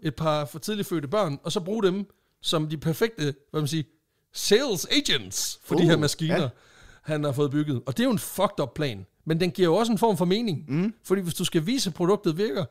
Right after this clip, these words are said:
Speaker 1: så er du jo nødt til ligesom at have nogle børn, der overlever.
Speaker 2: Ja, ja.
Speaker 1: Det giver mening.
Speaker 2: <laughs>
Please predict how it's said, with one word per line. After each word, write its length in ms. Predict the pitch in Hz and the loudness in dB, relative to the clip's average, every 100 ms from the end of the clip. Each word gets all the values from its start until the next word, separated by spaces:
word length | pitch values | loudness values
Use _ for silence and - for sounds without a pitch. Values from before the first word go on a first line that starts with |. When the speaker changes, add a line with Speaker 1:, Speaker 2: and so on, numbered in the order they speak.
| _ - | _ -4
Speaker 1:
så 120 | 226 | 2
er 40 | |
du 60 | 220 | 4
jo 60 | 196 | 4
nødt 180 | 226 | 2
til 180 | - 196 | 2 0
ligesom 200 | 190 185 | 2 0
at 40 | 170 | 0
have 80 | 185 | 0
nogle 120 | 156 | 2
børn, 180 | 180 151 | 2 2
der 60 | |
overlever. 320 | 139 147 104 101 _ _ _ _ _ _ - | 0 0 -4 -10 _ _ _ _ _ _ 0
Speaker 2:
Ja, 220 | 214 175 | 0 0
ja. 80 | 120 - _ _ _ _ _ _ | -6 -12 _ _ _ _ _ _
Speaker 1:
Det 100 | 226 | -8
giver 120 | 240 262 | -4 -2
mening. 280 | 320 196 - _ | -2 -2 -8 _
Speaker 2:
<laughs> 100 | 151 | -6